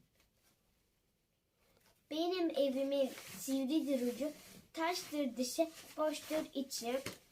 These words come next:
Şuraya göstereyim. Şurada gördüğünüz üzere minare. Gördüğünüzü sanmıyorum ama. İki delikten bakar,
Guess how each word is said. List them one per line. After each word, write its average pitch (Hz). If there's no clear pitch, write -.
Şuraya 262
göstereyim. 247
Şurada 285
gördüğünüz 285
üzere 277
minare. 277
Gördüğünüzü 247
sanmıyorum 233
ama. 240
İki 302
delikten 294
bakar, 330